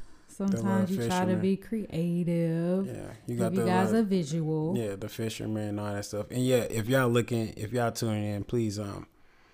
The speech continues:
Speaker 2: don't be laughing at my hat. My hat is, uh, I like my hat. It's a lot of sun out right now, so if y'all looking at my Bitmoji,
Speaker 1: Oh, country hat.
Speaker 2: yeah, this, it ain't country. I, you need the hat to block the.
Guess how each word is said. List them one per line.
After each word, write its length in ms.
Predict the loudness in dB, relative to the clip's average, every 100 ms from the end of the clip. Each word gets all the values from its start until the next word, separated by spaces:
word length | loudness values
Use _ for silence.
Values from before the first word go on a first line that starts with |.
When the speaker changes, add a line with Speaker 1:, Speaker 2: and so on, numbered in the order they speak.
| -20 -20 _ 0
Speaker 2:
don't 180 | 2 4
be 80 | 6
laughing 400 | 6 4 2 -2
at 100 | -2
my 160 | -2
hat. 440 | -2 -2 -2 -6 -6
My 220 | -4 0
hat 320 | 0 0 0
is, 220 | -4 -6
uh, 320 | -6 -6 -6 -10 -16 _ -12
I 100 | -6
like 260 | -4 -4 -4
my 160 | -4
hat. 340 | -4 -4 -6 -10
It's 140 | -10 -6
a 40 |
lot 220 | -2 -2
of 80 | -2
sun 340 | -2 -2 -2 -4
out 160 | -6
right 220 | -6 -6
now, 280 | -6 -6 -6 -8
so 360 | -6 -4 -6 -8 -20 -20 -8
if 60 |
y'all 160 | -2 2
looking 260 | 2 2 0
at 80 |
my 160 | 2 0
Bitmoji, 800 | 0 0 2 2 2 2 0 0
Speaker 1:
Oh, 20 | -4
country 380 | -6 -6 -6 -8
hat. 280 | -6 -8 -10 -10
Speaker 2:
yeah, 340 | -4 -2 -2
this, 220 | -2 -2
it 420 | -2 -4 -6 -4 -2
ain't 220 | -2 -2
country. 360 | -4 -6 -4 -2
I, 80 |
you 240 | -2 -2 0
need 300 | 0 0 -2
the 120 | -4
hat 220 | -4 -6
to 60 | -8
block 340 | -4 -4 -6
the. 160 | -8